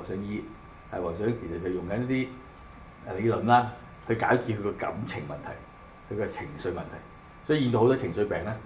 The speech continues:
開始慢慢嗱，我而家因為我嚟到加拿大都十幾三十年啦，我呢十幾年都喺電台猛講，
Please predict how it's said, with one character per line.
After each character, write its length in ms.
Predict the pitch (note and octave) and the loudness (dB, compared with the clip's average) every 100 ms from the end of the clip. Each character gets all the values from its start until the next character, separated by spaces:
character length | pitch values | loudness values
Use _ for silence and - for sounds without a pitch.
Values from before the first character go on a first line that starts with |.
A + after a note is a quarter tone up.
| - - | -14 2
開 160 | D3 C#3 | 4 6
始 80 | C3+ | 6
慢 140 | G2+ | 6
慢 140 | A2+ A#2 | 6 4
嗱， 80 | A#2 - | -2 -2
我 100 | A2 | -2
而 20 | |
家 60 | G#2+ | 0
因 100 | C3 | 4
為 40 | C3 | 6
我 180 | B2 A2+ | 8 6
嚟 60 | |
到 160 | A2 G2 | 4 4
加 80 | B2 | 4
拿 140 | - | 4
大 80 | E2+ - - - - - - | -2 -6 -14 -18 -18 -20 -2
都 160 | C3+ B2+ | 8 8
十 400 | B2 - - - | 8 2 -8 -4
幾 60 | G2+ | 4
三 180 | A2+ | 6
十 60 | F2+ | 4
年 120 | D2+ | 0
啦， 140 | F#2+ F#2 F#2+ - | -2 -4 -6 4
我 140 | A2 | 6
呢 80 | - | 8
十 80 | B2 A2+ | 6 4
幾 60 | A2+ | 2
年 120 | E2 | 0
都 60 | |
喺 40 | G2+ | -2
電 220 | G2+ G2 | -2 -4
台 80 | E2 - | -6 -4
猛 100 | D#2 - | -6 -4
講， 160 | E2+ | -4